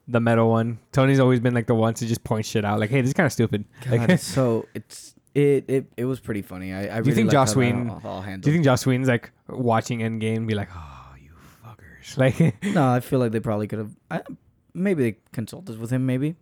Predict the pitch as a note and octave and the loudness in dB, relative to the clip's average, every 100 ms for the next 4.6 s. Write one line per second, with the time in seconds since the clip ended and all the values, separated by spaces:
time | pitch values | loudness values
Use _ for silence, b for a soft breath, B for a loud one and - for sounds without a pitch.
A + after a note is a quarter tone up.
0 | _ - G3+ G#4 A#2+ C3+ B2+ B2+ B2+ C3+ | _ 0 0 0 -2 -2 -2 -6 -6 -4
1 | C#3 B2 - A#2+ A#2 A2 G#2+ G2+ G2+ G2 | -2 -4 -6 -4 -4 -4 -6 -8 -10 -12
2 | - G#2+ G#2 A2 G#2 G#2 A#2 - D#3 E3+ | -12 -14 -12 -12 -12 -12 -14 -8 -4 -2
3 | F3 D3 - G#2 G2 G2 F#2+ - - - | 0 0 -2 -4 -4 -6 -8 -12 -10 0
4 | E3+ C3 A2 - _ C3 | 2 4 2 -4 _ 2